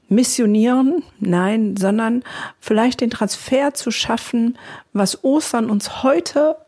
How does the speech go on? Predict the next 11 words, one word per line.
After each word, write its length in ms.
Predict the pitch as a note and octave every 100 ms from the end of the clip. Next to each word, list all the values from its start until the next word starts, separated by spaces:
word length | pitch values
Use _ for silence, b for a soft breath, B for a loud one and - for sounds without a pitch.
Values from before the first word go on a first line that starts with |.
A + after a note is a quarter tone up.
| -
auch 400 | A#3+ D#4+ D#4+ -
noch 300 | A#3+ A#3+ -
für 380 | - - D4 D#4
unsere 320 | A#3 A#3 A3+
Kinder 480 | - F#3+ F3+ F3+ F#3+ B B _
sagen 520 | F#3 A3+ A#3+ C4 C#3+
kann. 340 | - - D#3 D#3+
Und 280 | - F3+ G3+
das 220 | G#3+ -
finde 280 | F3+ E3+ -
ich, 260 | E3+ -